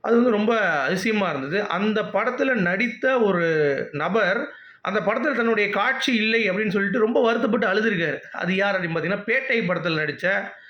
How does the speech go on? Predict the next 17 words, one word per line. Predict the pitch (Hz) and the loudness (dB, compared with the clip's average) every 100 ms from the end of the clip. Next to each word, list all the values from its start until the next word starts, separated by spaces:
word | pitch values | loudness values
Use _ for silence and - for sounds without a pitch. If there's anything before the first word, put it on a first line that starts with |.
| - _ - | -20 _ -8
நசாவுதீன் | 147 170 208 247 226 220 233 226 - _ _ _ | -4 -2 2 4 4 4 4 2 0 _ _ _
சித்திக் | - - 175 185 190 - 147 | -14 -6 -4 -4 -6 -8 -6
அப்படின்ற | 156 156 180 175 | -6 -4 0 2
ஒரு | 147 180 170 - | 2 0 -2 -2
கேரக்டர். | 147 147 - | -4 -4 -4
அதை | - | -4
நீங்க | 156 151 170 | -2 -2 -2
பார்த்திருப்பீங்கல்ல, | 196 170 147 139 135 143 135 - _ _ - - _ - | -2 -2 -4 -4 -2 -2 -4 -14 _ _ -20 -20 _ -6
ரஜினிக்கு | 151 185 180 156 | -4 -2 -2 -4
வில்லனாக | 143 165 175 165 147 165 165 135 110 - | -4 -2 -2 -2 0 0 2 0 -2 -4
பயங்கரமா | 143 165 165 147 | -4 -2 -2 -2
பயந்துக்கிட்டே | 151 170 156 165 | -2 -2 -2 0
ஒருத்தவர் | 156 139 147 | 0 0 -2
வந்து | 147 151 | 0 -2
அப்படியே | 131 139 139 143 | -2 -2 0 0
பார்த்துன்னே | 139 135 151 139 | 0 -4 -4 -4
இருப்பார், | 131 131 117 | -4 -6 -8